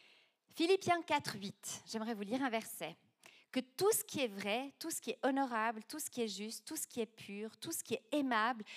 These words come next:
tout ce qui mérite l'approbation, tout ce qui est vertueux, digne de louange, soit l'objet de vos pensées. » Il y a beaucoup de choix qu'on fait, en fait, qui sont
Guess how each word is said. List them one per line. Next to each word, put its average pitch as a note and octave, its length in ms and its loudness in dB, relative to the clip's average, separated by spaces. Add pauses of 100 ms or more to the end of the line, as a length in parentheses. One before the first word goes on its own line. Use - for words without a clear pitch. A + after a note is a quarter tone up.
(260)
tout F#4+ 100 4
ce F#4+ 120 2
qui C#4+ 140 -4
mérite C4 380 0
l'approbation, A#3 840 0
tout F4+ 160 2
ce - 80 0
qui - 100 2
est G3 60 8
vertueux, A#3 720 2
digne D#4 240 -2
de C#4+ 80 0
louange, A#3 460 0
soit F#3 200 -2
l'objet G#3 340 0
de G3 60 -16
vos G3 140 -6
pensées. » F3+ 500 -14 (1200)
Il G#3 40 -12
y G#3+ 40 2
a - 20 -2
beaucoup D4+ 280 -4
de E4 60 -8
choix C4 300 0
qu'on G#3+ 200 -14
fait, A#3+ 300 -8
en F#3+ 100 -10
fait, A#3 280 -12
qui - 120 -18
sont F#3 340 -12